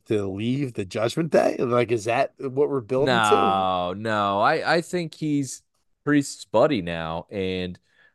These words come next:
Speaker 2: I feel like he's the one that gets kicked out with Priest, you know, and
Speaker 1: But he's not
Speaker 2: maybe
Speaker 1: even in it.
Speaker 2: I know,
Speaker 1: He's
Speaker 2: right, right, right. But so I would, like, next week, Priest has a match against Drew McIntyre. Maybe R-Truth comes out and does something to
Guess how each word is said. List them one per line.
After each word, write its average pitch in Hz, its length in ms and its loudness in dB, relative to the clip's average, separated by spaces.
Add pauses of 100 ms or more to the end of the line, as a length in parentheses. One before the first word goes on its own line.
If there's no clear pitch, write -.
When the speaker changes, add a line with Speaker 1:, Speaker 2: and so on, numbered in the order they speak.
Speaker 2:
I 101 60 -10
feel 127 160 2
like 110 140 4
he's 120 260 -4
the 113 80 -2
one 101 340 -4
that 90 360 -4 (200)
gets 95 220 -2
kicked - 380 -4
out 98 340 4
with 92 640 -4 (460)
Priest, 98 540 -4
you 85 120 -6
know, 82 320 -2
and 80 260 -8 (300)
Speaker 1:
But 160 80 0
he's 196 80 0
not 220 160 6
Speaker 2:
maybe 214 100 8
Speaker 1:
even 185 160 6
in 311 140 8
it. - 260 6 (220)
Speaker 2:
I 120 140 4
know, 127 260 4
Speaker 1:
He's 123 80 8
Speaker 2:
right, 113 240 4
right, 127 280 4
right. 117 320 2 (380)
But 139 120 -2
so 147 260 6
I 143 160 2
would, 151 180 0
like, 139 260 -2 (500)
next 139 320 -2
week, 143 280 0
Priest 139 300 -2
has 127 220 2
a 113 60 -4
match 110 320 0
against 104 320 -10
Drew 104 140 -2
McIntyre. 95 640 -4
Maybe 98 340 0
R-Truth 101 500 0
comes 90 280 -4
out 92 220 2
and 85 100 -14
does 92 260 0
something 90 500 -2
to 85 360 -2